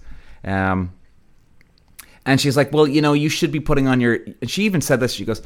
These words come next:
"You should, by the way, put on your Bumble," that's where I met her, Bumble.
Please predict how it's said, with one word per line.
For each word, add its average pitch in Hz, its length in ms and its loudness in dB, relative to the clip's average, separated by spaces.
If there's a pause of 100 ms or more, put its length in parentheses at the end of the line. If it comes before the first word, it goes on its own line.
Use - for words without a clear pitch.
(160)
"You 143 140 0
should, 165 300 0
by 139 140 2
the 135 100 0
way, 131 160 2
put 127 240 -6
on 123 160 0
your 120 120 2
Bumble," 131 340 2
that's - 300 -2
where 117 100 4
I - 20 0
met 120 140 0
her, 95 80 -2
Bumble. 104 400 -2